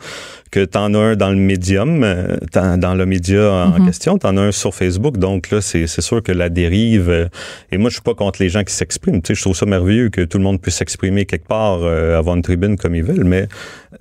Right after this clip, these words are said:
Speaker 1: dans la nouvelle, pour moi, je trouve qu'il y a un non-sens là-dedans. En fait, une nouvelle devrait être livrée, tu devrais accuser la nouvelle, l'information,
Speaker 2: Mhm.
Speaker 1: et, et ça devrait s'arrêter là. Pour moi, ça, ça devrait pas ouvrir à une discussion.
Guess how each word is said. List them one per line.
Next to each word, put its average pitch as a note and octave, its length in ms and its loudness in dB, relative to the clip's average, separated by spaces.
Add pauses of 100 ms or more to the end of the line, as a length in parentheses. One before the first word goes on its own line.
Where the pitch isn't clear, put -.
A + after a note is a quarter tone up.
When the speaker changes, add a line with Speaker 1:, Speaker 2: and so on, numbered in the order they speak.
Speaker 1:
dans G#2 380 0
la F#2+ 300 0
nouvelle, F2+ 340 0
pour F#2 140 -4
moi, F#2 180 2
je G#2+ 100 -4
trouve A2+ 140 -2
qu'il G#2 120 -2
y - 20 0
a F#2 40 0
un F2+ 40 0
non-sens F#2+ 540 -2
là-dedans. E2 340 -2
En E2+ 60 -8
fait, F#2 220 -4
une G2+ 100 2
nouvelle G#2+ 280 2
devrait G2 200 0
être F#2+ 120 -6
livrée, F#2+ 500 0
tu - 120 -6
devrais F#2+ 240 2
accuser G2 580 2
la F#2+ 180 2
nouvelle, F#2 420 0
l'information, F#2+ 840 -2
Speaker 2:
Mhm. G3 280 4 (480)
Speaker 1:
et, F2+ 60 0
et F#2+ 40 2
ça - 120 -2
devrait F2 200 2
s'arrêter D#2+ 400 -2
là. A#2+ 140 0
Pour F#2 160 -2
moi, A2 120 2
ça, E2+ 260 2
ça F2+ 140 -2
devrait F#2 220 2
pas G#2+ 140 -2
ouvrir F#2+ 440 0
à D#2+ 300 0
une D#2+ 140 2
discussion. F2+ 720 -4